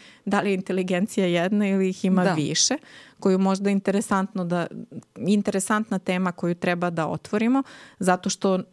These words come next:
Speaker 1: i kroz razmišljanje o toj temi zapravo možemo da vidimo koliko raznovrsna ispoljavanja, odnosno manifestacije može da ima inteligencija u svakodnevnom životu i da u tom smislu pravi, opažamo razlike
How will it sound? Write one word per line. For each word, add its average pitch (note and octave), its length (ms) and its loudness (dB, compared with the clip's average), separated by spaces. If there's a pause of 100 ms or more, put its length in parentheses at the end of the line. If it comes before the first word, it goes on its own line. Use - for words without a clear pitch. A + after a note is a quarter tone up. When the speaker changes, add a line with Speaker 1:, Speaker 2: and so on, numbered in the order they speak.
(100)
Speaker 1:
i F#3+ 120 0
kroz - 440 -4 (360)
razmišljanje G3 920 0
o F3+ 60 -2
toj C#4 280 -2
temi C4 340 0
zapravo A3 360 -2
možemo G3+ 340 0
da F#3+ 120 -2
vidimo F#3+ 380 0
koliko F#3+ 680 -2
raznovrsna E3+ 680 -4
ispoljavanja, E3 680 -4
odnosno D#3+ 320 -6
manifestacije E3+ 840 -2
može E3+ 280 -4
da E3 120 -4
ima F3 260 -2 (380)
inteligencija F#3 800 0
u E3+ 80 0
svakodnevnom F3 720 -2
životu E3+ 500 -2
i G#3+ 60 0
da F#3+ 120 0
u F#3+ 40 -6
tom F#3+ 200 -2
smislu F#3+ 380 -4
pravi, E3+ 520 -2 (240)
opažamo F3 520 -2
razlike D3+ 560 -6